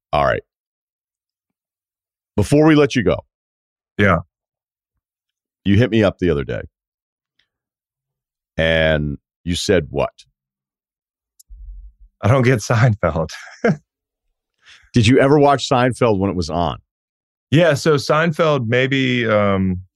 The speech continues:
Speaker 2: maybe too much to come back, uh, from for Seinfeld, because when I was a kid, I remember it was always on when it was homework time.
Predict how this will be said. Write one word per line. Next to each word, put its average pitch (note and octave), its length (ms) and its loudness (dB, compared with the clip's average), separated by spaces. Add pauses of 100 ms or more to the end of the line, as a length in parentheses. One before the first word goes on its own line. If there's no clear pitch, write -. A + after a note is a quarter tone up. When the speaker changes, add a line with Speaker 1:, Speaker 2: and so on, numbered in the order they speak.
(480)
Speaker 2:
maybe C3 200 2
too C#3 160 -2
much B2 280 -2
to - 40 -20
come A2+ 200 0
back, G#2 260 2 (340)
uh, F#2 260 0
from F#2 320 -4
for F#2+ 360 -2 (320)
Seinfeld, F#2 540 -2
because F2+ 360 -2
when F#2+ 120 0
I G2+ 80 2
was F#2 120 -2
a F2+ 60 -6
kid, G2+ 340 -2 (1200)
I F#2 60 -2
remember F#2 260 0
it - 20 0
was F#2 140 0
always G2 240 2
on G2 240 0
when F2+ 120 0
it F#2 40 0
was F2+ 120 -4
homework F#2 380 0
time. F2 380 -4